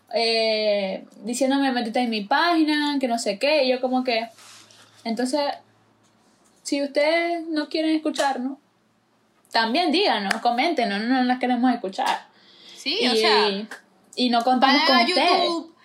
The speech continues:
Speaker 2: y comenten por allá por YouTube, que es un poco más anónimo. Nosotros aceptamos cualquier cosa, porque la verdad es que nosotros hacemos esto por, ¿cómo se llama? Satisfacción personal, ¿verdad?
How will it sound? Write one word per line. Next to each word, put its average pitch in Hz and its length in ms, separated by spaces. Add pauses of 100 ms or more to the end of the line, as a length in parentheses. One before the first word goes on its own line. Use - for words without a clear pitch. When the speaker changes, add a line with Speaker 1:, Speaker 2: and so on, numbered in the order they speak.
(180)
Speaker 2:
y 277 140
comenten 294 500
por 330 160
allá 320 200
por 330 120
YouTube, 339 380
que - 80
es 269 60
un 269 120
poco 269 220
más 269 240
anónimo. 311 580 (320)
Nosotros 330 360 (100)
aceptamos 415 400
cualquier 277 380
cosa, 214 260
porque 240 240
la 294 100
verdad 302 180 (220)
es 330 140
que 370 160
nosotros 359 420
hacemos 359 380
esto 349 400 (560)
por, 349 1000 (880)
¿cómo 294 140
se 349 60
llama? 208 380 (320)
Satisfacción 302 680
personal, 359 720 (540)
¿verdad? 262 140